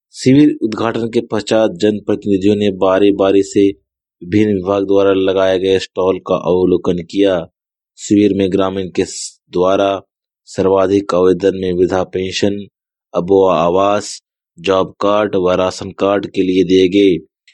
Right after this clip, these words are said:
इस मौके बीडीओ हरिनाथ महतो ने शिविर में उपस्थित ग्रामीणों को सरकार की योजनाओं से अवगत कराते हुए कहा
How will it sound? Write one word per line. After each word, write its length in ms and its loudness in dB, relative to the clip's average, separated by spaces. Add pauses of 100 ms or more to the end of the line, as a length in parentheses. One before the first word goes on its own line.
(220)
इस 200 -6
मौके 920 0
बीडीओ 460 4
हरिनाथ 420 0 (140)
महतो 320 -2
ने 140 -2
शिविर 400 2
में 160 -2
उपस्थित 520 -2 (520)
ग्रामीणों 480 0
को 180 0
सरकार 540 -2
की 240 -10
योजनाओं 640 -2
से 240 0
अवगत 280 2
कराते 460 -2
हुए 200 0
कहा 380 -2